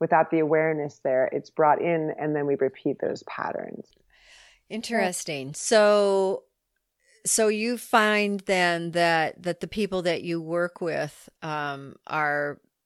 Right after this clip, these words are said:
Speaker 2: this, this is kind of a, a pattern that they're, they're generally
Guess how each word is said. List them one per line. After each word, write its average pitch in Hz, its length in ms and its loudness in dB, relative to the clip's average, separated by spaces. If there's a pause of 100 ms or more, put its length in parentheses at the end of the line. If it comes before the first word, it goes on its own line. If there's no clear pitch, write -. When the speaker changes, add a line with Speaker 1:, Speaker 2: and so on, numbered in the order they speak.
(400)
Speaker 2:
this, 165 260 -10
this 170 240 -8
is 180 120 -12
kind 175 160 -6
of 156 80 -10
a, 143 220 -6
a - 40 -6
pattern 151 560 -4
that - 220 -6
they're, 143 240 -6 (260)
they're 147 160 -6
generally 139 640 -12